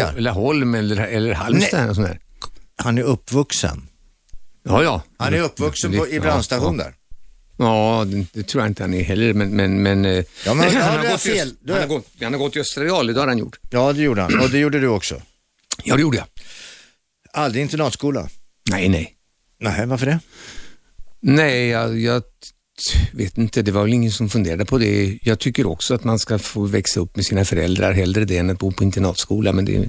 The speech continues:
Speaker 1: det
Speaker 2: Jag gick på internatskola.
Speaker 1: Ja.
Speaker 2: Två
Speaker 1: Ja.
Speaker 2: stycken.
Speaker 1: Ja. Det är olika.
Speaker 2: I, i England, gubevars.
Speaker 1: Ja, Eng-, var och en får leva efter sin fason, så att säga.
Speaker 2: Ja,
Speaker 1: Men,
Speaker 2: men så är det.
Speaker 1: men mig passade det inte, tror jag.
Speaker 2: Du, du var något så fint som finansborgarråd i Stockholm.
Speaker 1: <laughs> Ja.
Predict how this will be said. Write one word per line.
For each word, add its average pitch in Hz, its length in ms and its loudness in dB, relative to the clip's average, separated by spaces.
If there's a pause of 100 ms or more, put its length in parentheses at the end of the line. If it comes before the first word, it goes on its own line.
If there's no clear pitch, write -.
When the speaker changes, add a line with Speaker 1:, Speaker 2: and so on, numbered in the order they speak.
(140)
Speaker 1:
det 123 60 4
Speaker 2:
Jag 131 280 4
gick 165 240 -4
på 208 60 -4
internatskola. 151 640 -6
Speaker 1:
Ja. 110 260 -2 (100)
Speaker 2:
Två 139 160 2
Speaker 1:
Ja. 135 60 4
Speaker 2:
stycken. 143 360 -2 (160)
Speaker 1:
Ja. 120 280 0 (420)
Det 160 60 2
är 165 40 6
olika. 185 380 2
Speaker 2:
I, 175 60 2 (340)
i 185 80 -4
England, 160 560 -2
gubevars. 85 540 -8
Speaker 1:
Ja, 104 280 0
Eng-, 127 300 2
var 147 180 2
och 165 40 0
en 151 100 0
får 147 140 0
leva 139 200 0
efter - 200 -4
sin 120 180 0
fason, 120 360 2
så 113 100 -4
att 101 60 -6
säga. 95 160 0
Speaker 2:
Ja, 127 220 2
Speaker 1:
Men, 151 100 -4
Speaker 2:
men 151 100 -6
så 165 100 -4
är 123 120 0
det. 85 80 -4 (160)
Speaker 1:
men 139 120 4
mig 160 360 2
passade 131 360 0
det 143 80 0
inte, 120 260 -2 (260)
tror 113 120 -4
jag. - 60 -10 (340)
Speaker 2:
Du, 143 400 -2
du 151 160 2
var 160 280 4
något 151 240 2
så 104 100 0
fint 101 340 2
som 113 360 2 (800)
finansborgarråd 101 1080 2
i 90 100 0
Stockholm. - 640 0
Speaker 1:
<laughs> - 40 -12
Ja. 104 380 0